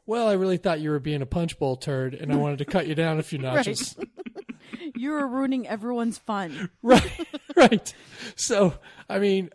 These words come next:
Speaker 1: that's why I wouldn't confess, is because I, 'cause if I'm gonna get honest with you, now I gotta get honest with you, and that's even
Speaker 2: Right.
Speaker 1: more hurtful.
Speaker 2: Right. Well, I think her confessing and doing this whole grand scheme that she did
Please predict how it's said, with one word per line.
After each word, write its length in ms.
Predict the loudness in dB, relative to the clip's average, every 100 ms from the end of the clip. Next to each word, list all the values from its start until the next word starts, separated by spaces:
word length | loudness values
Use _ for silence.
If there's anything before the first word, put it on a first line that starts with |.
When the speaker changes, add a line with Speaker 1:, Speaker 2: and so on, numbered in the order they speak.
| 2
Speaker 1:
that's 240 | 2 2
why 200 | 2 2
I 60 | 2
wouldn't 300 | 2 0 -4
confess, 440 | -6 -2 -4 -4
is 60 | -8
because 300 | -4 -4 2
I, 160 | 2 2 -4 -8
'cause 180 | -2 -2 -2
if 160 | -2 0
I'm 120 | 2
gonna 120 | 2
get 160 | 0 2
honest 420 | 2 4 2 0
with 160 | -2
you, 160 | 0 -2
now 200 | 2 2
I 60 | 4
gotta 200 | 2 2
get 120 | 2
honest 380 | 2 2 2 0
with 120 | -2
you, 120 | 0
and 100 | 0
that's 180 | 0 0
even 180 | 0 0
Speaker 2:
Right. 60 | 2
Speaker 1:
more 160 | 2
hurtful. 460 | 4 4 2 -8 -8
Speaker 2:
Right. 240 | -6 -6 -6 _ _ -20 -20 -16 -8
Well, 220 | -6 -4
I 180 | -4 -4
think 280 | -4 -8 -8
her 280 | -6 -8 -6
confessing 680 | -8 -6 -6 -4 -4 -4
and 180 | -4 -6
doing 300 | -4 -2 -2
this 160 | -4 -8
whole 380 | -8 -4 -4 -6
grand 580 | -6 -8 -8 -8 -8 -12 -18 -20 _ _
scheme 640 | -20 -20 -18 -6 -4 -2
that 180 | -2 -4
she 220 | -8 -10
did 420 | -6 -4 -4 -6